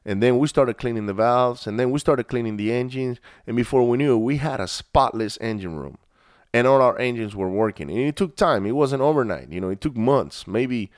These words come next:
in a couple of cases, years, you know, for those engines to be running at a maximum reliability.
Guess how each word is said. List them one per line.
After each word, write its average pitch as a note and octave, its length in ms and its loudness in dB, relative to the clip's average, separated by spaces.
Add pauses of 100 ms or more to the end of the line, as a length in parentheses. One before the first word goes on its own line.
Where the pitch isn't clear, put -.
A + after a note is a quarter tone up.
(280)
in G#2 120 -2
a G#2 60 0
couple C#3+ 280 2
of - 80 -4
cases, G2+ 420 -4
years, A2+ 420 2
you F#2 80 -2
know, F2 140 0
for G#2 180 -2
those G#2+ 200 2
engines A2 360 -2
to G#2 80 -10
be G2+ 120 2
running G#2 360 2
at F#2 80 -2
a F#2 40 -2
maximum G2 380 -4
reliability. F#2+ 720 -2